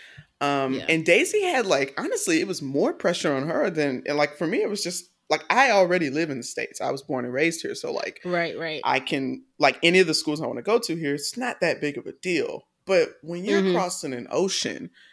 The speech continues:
Speaker 1: to go to school at
Speaker 2: Literally.
Speaker 1: eighteen, that's a big deal. So she's got accepted into university in China.
Speaker 2: In China,
Speaker 1: And s-, she's,
Speaker 2: yeah.
Speaker 1: you know, working on her Mandarin.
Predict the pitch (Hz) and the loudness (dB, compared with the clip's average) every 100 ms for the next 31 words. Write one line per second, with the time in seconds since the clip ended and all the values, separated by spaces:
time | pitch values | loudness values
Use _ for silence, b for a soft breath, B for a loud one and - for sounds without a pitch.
0 | b b - 170 151 139 139 - 180 156 | b b -8 0 2 2 -2 -4 -2 -2
1 | - - - _ _ - 135 123 - _ | -2 -4 -8 _ _ 2 4 2 -4 _
2 | - 170 170 - 165 135 190 196 165 120 | -8 -4 0 0 0 -4 -2 0 0 -2
3 | 127 - b b b b - 254 349 392 | -6 -12 b b b b 0 2 2 -4
4 | - 233 - 302 311 151 - - - 285 | -4 -6 -4 0 2 2 0 -4 -2 -2
5 | - 220 - - 190 185 - 180 - 147 | 2 0 0 -2 -2 0 -2 -4 -4 -6
6 | 156 - 147 156 170 156 156 156 - 151 | -6 -8 -6 -2 -2 2 2 2 -2 -2
7 | 147 - - - - - 165 175 196 220 | -4 -6 -10 -8 -6 0 2 4 2 0
8 | 262 - _ _ _ 175 175 185 180 170 | -4 -12 _ _ _ -10 -6 -2 -2 -2
9 | 165 170 165 151 160 151 123 117 139 156 | -2 -4 -2 -2 -2 -2 -2 -2 -2 0
10 | 151 156 131 139 160 165 196 226 | -2 -2 0 0 0 -2 -4 -8